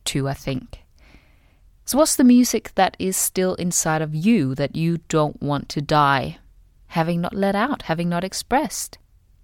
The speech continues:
And music can, of course, either be taken literally or metaphorically. This really is the essence,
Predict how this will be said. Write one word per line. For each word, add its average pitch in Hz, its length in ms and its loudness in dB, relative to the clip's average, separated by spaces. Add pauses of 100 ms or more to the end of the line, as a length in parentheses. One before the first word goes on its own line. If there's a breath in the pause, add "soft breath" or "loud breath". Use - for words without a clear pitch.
(100)
And 320 100 0
music 285 380 -2
can, 226 160 0
of 220 100 -4
course, 202 320 0
either 180 300 0
be 165 440 -4 (120)
taken 156 380 -6
literally 214 680 0 (560 loud breath)
or 214 100 4
metaphorically. 147 800 0 (920)
This 180 180 -2
really 156 300 0
is 143 160 -4
the - 140 -4
essence, - 560 -6